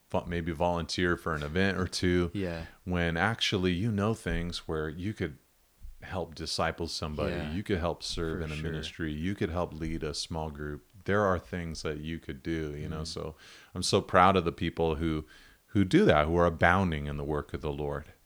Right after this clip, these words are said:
Speaker 2: Hmm. That's real good, man. Let's just kinda wrap this up with the last phrase from that verse. Um, point number four was, "Know that in the Lord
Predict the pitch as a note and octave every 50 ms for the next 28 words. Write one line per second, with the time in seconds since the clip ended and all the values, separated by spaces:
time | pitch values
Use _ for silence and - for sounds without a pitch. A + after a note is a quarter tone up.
0 | _ _ _ G#2+ G2 F#2 F2 E2 D#2+ E2 E2+ _ - - - - F#2+ - - -
1 | F#2+ F#2+ F#2 F2 E2+ - F#2 F2 E2+ D#2 E2+ E2 E2 E2 E2 D#2+ D#2+ D#2+ - -
2 | - - - - - - - - - - _ - A#2+ B2 D3+ D3+ - - F#3 E3
3 | B2+ A2 G#2+ A2 - A#2 G2+ - - A2+ A2+ - - G#2 - - G2 F2+ F2+ F2+
4 | F#2 F2+ F#2 - - - - - - - - _ _ _ _ _ _ _ - -
5 | - - - A2+ G#2 G2+ F#2+ F2+ E2 - - G2 F2+ E2+ E2 D#2+ E2+ E2+ F2+ E2+
6 | D#2+ D#2 D#2 - - - - - - - F2+ E2+ D#2+ D#2 D#2+ - - - A#2+ A#2
7 | A2 G#2 F#2+ F#2 - - - G2+ G2 F#2+ F#2+ F#2 F#2 F2 E2+ E2+ - - - -
8 | - - - - _ _ G2 G2 G2 G#2+ A#2+ B2+ C3+ C3 A#2+ - F#2 G2+ G2 F#2
9 | F2 E2+ F2 F2 F2 F2+ F2 E2+ E2+ E2+